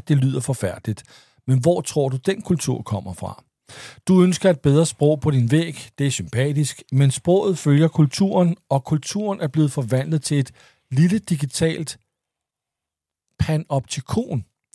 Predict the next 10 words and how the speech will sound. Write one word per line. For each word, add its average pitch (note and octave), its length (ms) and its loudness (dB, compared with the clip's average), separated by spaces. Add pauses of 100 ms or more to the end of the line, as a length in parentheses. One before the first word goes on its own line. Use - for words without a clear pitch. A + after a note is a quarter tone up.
(140)
hvor C3+ 220 2
alle D#3+ 300 4
spiller B2 480 2 (140)
politi, A2 680 -6 (300)
dommer C3 420 2 (140)
og G#2+ 240 -2
jury C#3+ 300 4 (100)
over G#2 200 -2
for B2+ 160 -2
hinanden. F#2 500 -4